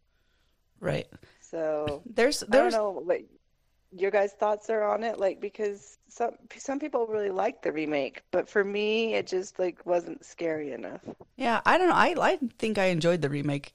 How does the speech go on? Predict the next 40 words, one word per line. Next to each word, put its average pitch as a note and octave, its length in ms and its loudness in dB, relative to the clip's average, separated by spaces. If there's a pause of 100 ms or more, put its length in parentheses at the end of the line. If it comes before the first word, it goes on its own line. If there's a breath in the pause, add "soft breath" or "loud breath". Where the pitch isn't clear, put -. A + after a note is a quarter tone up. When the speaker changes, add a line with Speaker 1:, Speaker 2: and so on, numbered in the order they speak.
(120)
Speaker 1:
Uh, - 40 2
I, D#3+ 240 4
I F3 140 2
like G3+ 240 4
how F#3+ 200 6
they, E3+ 420 2 (680 soft breath)
in G3+ 400 4
the A3+ 60 4
book, G#3 220 4
I G3 80 6
believe, E3+ 500 -2 (160)
uh, D3 300 0 (640)
in B3 140 8
the, - 140 6
in B3 80 6
the B3+ 80 10
original C4 300 6
movie, G3 280 6
I F#3 140 10
always G3+ 280 6
found F#3+ 280 6
it, - 200 4 (120)
like, D#3+ 340 2 (260)
unexplained F3 720 4 (400)
why E3 360 6
the E3 160 -2
old E3+ 200 6
man D#3+ 300 4
would D3+ 140 0
lead D#3 260 -4
this D#3 180 0
guy D3+ 420 4 (460 loud breath)
to F#3 120 0
the D#3+ 80 2
cemetery D3+ 680 2
after D#3 300 2
he D#3 160 -2
knows D#3 460 2
not D#3 320 2
to. A#3 300 0